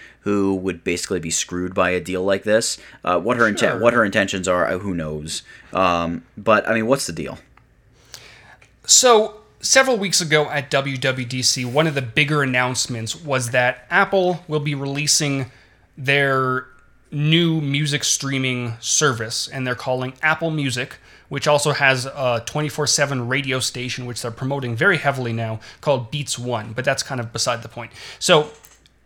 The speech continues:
Speaker 2: during that announcement, Apple, uh, mentioned that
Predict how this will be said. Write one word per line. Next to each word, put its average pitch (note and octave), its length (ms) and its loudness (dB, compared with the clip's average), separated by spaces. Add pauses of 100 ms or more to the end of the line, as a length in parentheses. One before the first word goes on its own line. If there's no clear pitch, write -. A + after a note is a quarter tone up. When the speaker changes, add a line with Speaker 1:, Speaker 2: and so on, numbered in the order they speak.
(160)
Speaker 2:
during G#3+ 280 6
that G#3+ 120 6
announcement, D3+ 640 0 (340)
Apple, E3 460 2 (560)
uh, C3 280 2
mentioned C#3+ 520 0
that B2 420 0